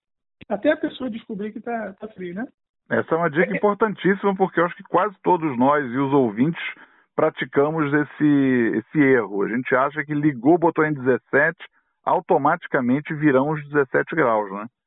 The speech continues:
Speaker 1: <laughs> Não é verdade, é, exato. Ele vai levar um tempo pra, ele tem a capacidade dele, né?
Speaker 2: E como é que você tá
Speaker 1: E
Speaker 2: fazendo em casa? Me conta, como é que, como é que você otimiza dentro de casa esse consumo?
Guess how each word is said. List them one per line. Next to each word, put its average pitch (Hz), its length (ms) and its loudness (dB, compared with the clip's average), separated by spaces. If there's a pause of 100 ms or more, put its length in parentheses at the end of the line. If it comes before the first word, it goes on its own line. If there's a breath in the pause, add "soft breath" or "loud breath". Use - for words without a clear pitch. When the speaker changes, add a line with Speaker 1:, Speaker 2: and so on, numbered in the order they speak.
(280)
Speaker 1:
<laughs> 226 320 2
Não 190 140 -6
é 190 60 -4
verdade, 226 520 -10
é, 175 120 -14
exato. 175 360 -14
Ele 180 120 -14
vai 170 100 -12
levar 208 200 -10
um 285 80 -12
tempo 330 320 -10
pra, 185 260 -14 (880)
ele 151 100 -18
tem 202 140 -10
a 233 140 -6
capacidade 233 580 -10
dele, 226 240 -12
né? 196 160 -14 (340)
Speaker 2:
E 160 60 -4
como 208 160 0
é 262 40 -2
que - 60 -16
você - 80 -4
tá 226 100 0
Speaker 1:
E 208 40 -12
Speaker 2:
fazendo 196 320 0
em 185 100 -2
casa? 127 400 0
Me 156 120 -6
conta, 117 500 0
como 147 180 0
é 180 60 0
que, 175 460 2
como 151 140 -2
é 180 60 -2
que - 80 -10
você 170 180 -2
otimiza 160 540 0
dentro 165 400 0
de 147 80 -6
casa 147 380 -2
esse 139 120 -20
consumo? 110 600 -6